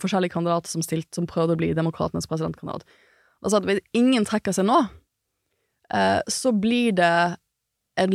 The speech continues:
langvarig dragkamp mellom Biden og Bernie Sanders, hvor det kan være, ende med at ingen av de får nok delegater til å nå den terskelen du må nå for å kunne vinne. Og da kan det være at det blir full krise. Og hva skjedde? Jeg tror jeg holdt den, det foredraget på sånn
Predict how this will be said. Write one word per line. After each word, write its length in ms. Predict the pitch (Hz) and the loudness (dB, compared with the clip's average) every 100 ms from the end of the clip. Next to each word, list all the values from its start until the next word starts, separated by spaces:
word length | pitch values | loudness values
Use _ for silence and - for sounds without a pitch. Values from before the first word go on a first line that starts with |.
| 196 | 2
langvarig 460 | 185 185 208 190 | 2 2 2 2
dragkamp 480 | 175 175 175 165 165 175 | 2 0 0 -2 -2 -2
mellom 240 | 175 175 170 | 0 0 0
Biden 460 | 175 175 165 160 160 - | 2 2 0 -4 -6 -8
og 80 | 160 | -4
Bernie 240 | 175 165 | -2 -2
Sanders, 460 | - 185 202 247 196 | -2 0 0 0 -2
hvor 80 | |
det 80 | 185 | -4
kan 220 | - 208 185 | -2 -2 0
være, 220 | 170 - - 175 | 0 -4 -4 -2
ende 160 | 190 | 0
med 160 | 196 180 | 0 -2
at 80 | - | -2
ingen 240 | 185 196 | -2 0
av 80 | 165 | -2
de 80 | 160 | -4
får 140 | 175 | -2
nok 460 | 175 - - _ - _ _ _ - | 0 -2 -6 _ -20 _ _ _ -4
delegater 600 | 185 185 185 175 - 247 - _ _ - | -2 2 2 2 2 2 0 _ _ -4
til 160 | 196 190 | 0 2
å 80 | 180 185 | 2 2
nå 240 | 196 208 175 175 175 | 2 2 2 0 0
den 140 | 180 | 0
terskelen 460 | 180 180 - 175 165 | 0 -2 -4 -4 -2
du 80 | 175 | 0
må 60 | 175 | 0
nå 220 | 202 233 | 2 2
for 140 | - | 0
å 60 | 185 | -4
kunne 160 | 165 160 | -2 -2
vinne. 280 | 156 156 - _ _ _ _ - | -2 -4 -6 _ _ _ _ -2
Og 60 | 196 | 2
da 140 | 214 | 4
kan 320 | 202 220 202 | 2 0 2
det 80 | 185 | 2
være 180 | 170 175 | 0 -2
at 80 | 190 | -2
det 60 | 165 | -2
blir 140 | 165 | -2
full 240 | - 151 151 | -4 -4 -6
krise. 380 | 156 156 - - _ _ _ _ _ _ _ _ | -8 -6 -6 -8 _ _ _ _ _ _ _ _
Og 60 | 214 | -2
hva 140 | - 254 | 2 2
skjedde? 380 | - 208 208 220 | 2 2 4 2
Jeg 60 | |
tror 140 | - 233 | 4 2
jeg 80 | 226 | 4
holdt 200 | 226 - | 2 0
den, 140 | - 196 | -2 0
det 80 | 202 | 0
foredraget 380 | 196 196 196 196 | 2 2 2 2
på 60 | |
sånn 140 | 196 | 2